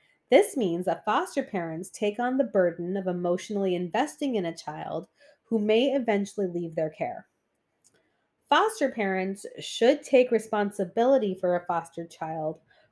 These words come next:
only if they are actually committed to helping the family reunify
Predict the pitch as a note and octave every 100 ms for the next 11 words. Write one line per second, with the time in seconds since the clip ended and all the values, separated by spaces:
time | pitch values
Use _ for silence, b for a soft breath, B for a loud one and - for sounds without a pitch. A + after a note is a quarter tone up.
0 | _ A3 G#3+ C4 D#4+ D#4+ A3+ G3+ F3 -
1 | _ F3 F#3 - - A3 G#3+ G#3+ F3+ E3+
2 | F#3+ B3 C#4 - G#3+ - G#3+ G#3 C4 C#4
3 | C#4+ - G3 G3 G3 F3+ E3+ E3 F#3 -
4 | A3 B3